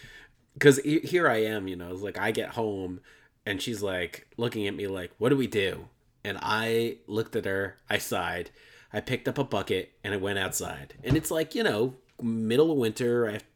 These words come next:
you know, I have to trudge through a foot of snow to get to the stream to fill up the huge bucket with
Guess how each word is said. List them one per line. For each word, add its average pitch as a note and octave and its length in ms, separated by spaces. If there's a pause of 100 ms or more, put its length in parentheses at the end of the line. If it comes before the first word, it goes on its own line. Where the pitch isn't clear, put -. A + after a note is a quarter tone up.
(120)
you G#2 100
know, G2+ 180
I G#2+ 40
have A#2 140
to G2+ 80
trudge A2 500
through A2 320 (1120)
a A2 40
foot A#2 300
of C#3 80
snow A#2 640 (340)
to A#2 100
get B2 240
to C3+ 100
the A#2 80
stream A#2 640 (560)
to A#2 100
fill B2 340
up C3+ 100 (500)
the A2+ 80
huge C3 380
bucket C3 640
with G#2 360